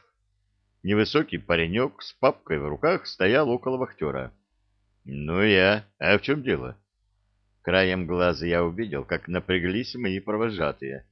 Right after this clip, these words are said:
"Э, распишитесь, пожалуйста". И паренёк протянул мне папку.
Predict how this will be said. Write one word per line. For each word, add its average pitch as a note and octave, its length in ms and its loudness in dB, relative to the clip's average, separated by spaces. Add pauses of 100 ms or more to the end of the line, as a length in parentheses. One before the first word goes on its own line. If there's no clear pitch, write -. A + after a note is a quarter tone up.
(720)
"Э, D2 60 -12 (580)
распишитесь, G#2 880 -6
пожалуйста". C#2+ 720 -6 (540)
И F3+ 60 -4
паренёк F#3+ 500 2
протянул D#3+ 400 -2
мне D#3+ 200 -4
папку. C2+ 640 -4